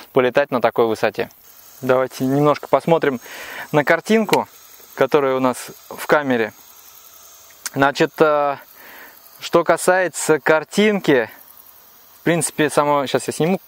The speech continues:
очки, чтоб лучше видеть. М, ну, картинка не супер четкая, да, но все видно, все различается, и она какая-то тормознутая.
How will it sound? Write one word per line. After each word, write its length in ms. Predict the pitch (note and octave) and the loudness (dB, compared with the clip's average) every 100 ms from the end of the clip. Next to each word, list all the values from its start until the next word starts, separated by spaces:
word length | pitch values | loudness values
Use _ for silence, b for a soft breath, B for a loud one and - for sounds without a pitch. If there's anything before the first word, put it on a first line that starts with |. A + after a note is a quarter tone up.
| - | -12
очки, 420 | - A#2+ - B2 - B B B - | -8 -8 -4 -6 -6 B B B -18
чтоб 240 | - - | -14 -6
лучше 240 | C3 - B2 | -6 -4 -2
видеть. 320 | B2 A#2+ - B B B B - | 0 -2 -4 B B B B -8
М, 880 | C#3 C#3 C#3+ C#3 C#3 C3 C3 B2+ - - _ _ _ - | -2 0 0 0 0 0 0 -2 -4 -14 _ _ _ -8
ну, 140 | E3+ A3 | 0 2
картинка 460 | A#3+ A3+ A#3 A3 | 2 2 2 4
не 140 | A3 A3+ | 2 2
супер 340 | C4 G#3 G3+ | 2 2 2
четкая, 480 | - B3 B3 - B2 | 4 2 2 2 2
да, 260 | C#3 F3 D#3 | 2 0 0
но 200 | D3+ F#3 | 0 0
все 240 | - G#3+ | 2 2
видно, 320 | G#3 A3+ F#3+ | 2 2 0
все 180 | D#3+ F#3+ | 2 0
различается, 840 | F3+ F3+ F3+ G#3+ A3 G3 - B2 - B D#3+ | 2 2 2 2 0 -2 0 0 0 B -4
и 220 | D3+ F#3 D3 | 0 2 2
она 260 | D#3+ F#3+ | 2 0
какая-то 440 | E3+ C#3+ D#3 D3+ C3+ | -2 0 0 0 0
тормознутая. 840 | C#3+ C#3 C#3+ C3 C#3 A#2 A2 A2+ | 0 2 0 0 -2 0 -2 -4